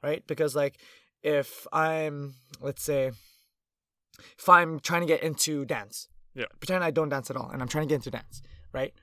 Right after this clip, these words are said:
Speaker 1: Where do I start?
Speaker 2: Where do you start?
Speaker 1: Do we get thrown into the professional class? No.
Speaker 2: No.
Speaker 1: You gotta start off with the beginner class.
Speaker 2: Yes.
Speaker 1: Right? You gotta start off with learning your basics,
Speaker 2: Yeah.
Speaker 1: learning how to count up to eight, right?
Speaker 2: Yes.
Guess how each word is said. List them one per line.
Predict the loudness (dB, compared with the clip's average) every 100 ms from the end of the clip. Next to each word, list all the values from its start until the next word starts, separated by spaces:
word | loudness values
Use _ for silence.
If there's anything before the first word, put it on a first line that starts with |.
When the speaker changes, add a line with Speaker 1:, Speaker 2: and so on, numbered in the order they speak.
| -20 -20 -10
Speaker 1:
Where | -2 0
do | 0
I | 0
start? | -2 -6 -10 _ _ _ -16
Speaker 2:
Where | -12
do | -12
you |
start? | -8 -6 -2
Speaker 1:
Do |
we | -2
get | -2 0
thrown | 0 0
into | -4 -4 -2 -2
the | -4
professional | -6 -8 -6 -4 -2
class? | 0 -2 -4
No. | -10 -10 -12
Speaker 2:
No. | -18 -20 _
Speaker 1:
You | -6
gotta | -4
start | -4 -6
off |
with | -4
the | -2
beginner | 0 0
class. | -4 -10 -14 -6
Speaker 2:
Yes. | -6 -6
Speaker 1:
Right? | -6
You | -2
gotta | -2
start | -2 -4
off |
with | -4
learning | -4 0 0
your |
basics, | 2 0 -2 -6 -10 -14 -20 -8
Speaker 2:
Yeah. | 0
Speaker 1:
learning | 0 0
how | 0
to | 0
count | 0 -2
up | -2
to | 0 0
eight, | -2 -4 -16 -20 -6
right? | -4 -4
Speaker 2:
Yes. | -6